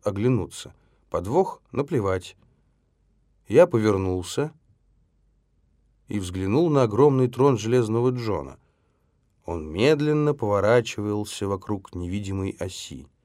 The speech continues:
Инстинктивно приняв боевые стойки, мы с Флойдом не сводили с него глаз. Трон замер.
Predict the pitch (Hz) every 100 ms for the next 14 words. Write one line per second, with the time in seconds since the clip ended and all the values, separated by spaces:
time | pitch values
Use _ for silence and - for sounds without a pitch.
0 | _ _ _ _ _ _ 98 90 - 95
1 | 90 - 143 147 131 127 101 117 120 92
2 | 101 107 120 95 - 123 143 143 117 123
3 | 127 - 113 131 131 127 120 113 110 127
4 | 120 - 123 139 143 131 90 - _ _
5 | _ _ _ - 107 87 76 90 90 80
6 | 107